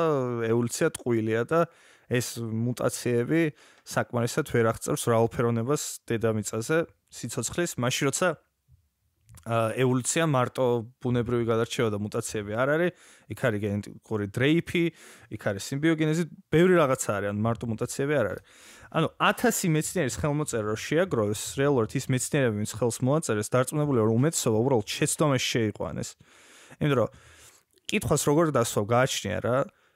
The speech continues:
ყველა ევოლუციური თეორია, რაც არსებობს ეხლა, არის დარვინისტული, მაგრამ არსებობს სხვადასხვა ტიპის დარვინიზმები რა. ზოგი, ა, მეცნიერის ჯგუფი მიიჩნევს, რომ მთავარი ფაქტორი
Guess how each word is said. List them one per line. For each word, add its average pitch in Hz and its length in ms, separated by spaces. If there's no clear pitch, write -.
ყველა 185 400
ევოლუციური 147 560
თეორია, 127 440
რაც 104 180
არსებობს 107 540
ეხლა, 107 360
არის 127 260
დარვინისტული, 131 840
მაგრამ 180 320
არსებობს 190 480
სხვადასხვა 156 680
ტიპის 135 360
დარვინიზმები 120 800
რა. 135 120
ზოგი, 143 400
ა, 113 160
მეცნიერის 127 600
ჯგუფი - 300
მიიჩნევს, 117 520
რომ 107 180
მთავარი 127 600
ფაქტორი 107 580